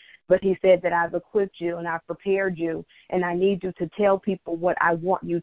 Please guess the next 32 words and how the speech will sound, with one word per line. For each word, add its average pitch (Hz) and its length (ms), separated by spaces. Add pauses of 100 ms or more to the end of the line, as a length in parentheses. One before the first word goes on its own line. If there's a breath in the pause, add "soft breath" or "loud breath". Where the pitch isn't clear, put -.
to 170 100
tell 160 280
them. 143 280
So, 254 320 (420 soft breath)
um, 185 440
don't 226 340 (280)
be 220 120
mad 202 320
at 196 140
the 180 60
messenger. 208 680 (220)
This 202 200
is 196 220
what 180 320 (100)
God 175 280
has 180 300
for 175 100
me 180 160
to 175 100 (100)
share 175 200
with 175 160
you 185 140
on 170 280
today. 180 340 (300 loud breath)
Every 277 260
morning 226 320
when 202 160
I 180 120
get 190 180
up 190 100
and 180 100
I, 165 200